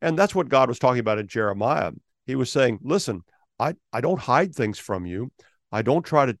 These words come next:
trick you. I'm telling you that this is what is true and this is how you need to live. And, and it's up to you,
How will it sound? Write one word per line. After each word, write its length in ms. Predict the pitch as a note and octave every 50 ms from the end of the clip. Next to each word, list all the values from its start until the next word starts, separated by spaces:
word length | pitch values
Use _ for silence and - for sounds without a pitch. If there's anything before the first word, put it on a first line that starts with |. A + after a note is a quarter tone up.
| _
trick 400 | - - - A#2+ C#3+ - - -
you. 260 | A2 G#2 A2 A#2+ A2+ - _ _ _ _ _ _
I'm 220 | - A2 B2 A#2+ G#2+
telling 400 | - - - A#2 C#3+ F#3 G3 E3+
you 300 | B2 A2 A2+ B2+ B2+ A#2 _ _ _ _ _ _ _ _ _ _ _ -
that 260 | A#2+ B2 C3 - -
this 200 | G#2+ C3 D3+ D3 F#3
is 120 | E3 B2+
what 200 | C#3 C#3 D3+ D3
is 80 | C#3+ -
true 440 | - - - - E3 F#3+ G3 F3+ D#3
and 120 | C3+ C3
this 160 | D3 - -
is 100 | E3 C#3+
how 160 | - - C#3 C#3
you 200 | D3+ C#3+ C#3 C3
need 240 | C3 C3 C3 A#2+
to 120 | - - C3+
live. 400 | B2+ D#3 G3+ G#3+ B2 F2+ D2 C#2 - _ _ _ _ _ _ _ _ _ _ _ _ _ _
And, 240 | - C3+ C3 C3 B2+ - -
and 340 | - C3+ B2+ B2 A#2+ A#2+ A2+ - _ _ _ _ _ _ _ _ _ _ _ _ _ _ _ _ _ _ _ _ _ _ _ _ _ _ _ _ _ _ _ _ -
it's 140 | C#3+ -
up 140 | F3+ F3 -
to 100 | - C#3+
you, 460 | C#3+ E3+ F#3+ G3 F#3 E3+ E3 C#3+ A2+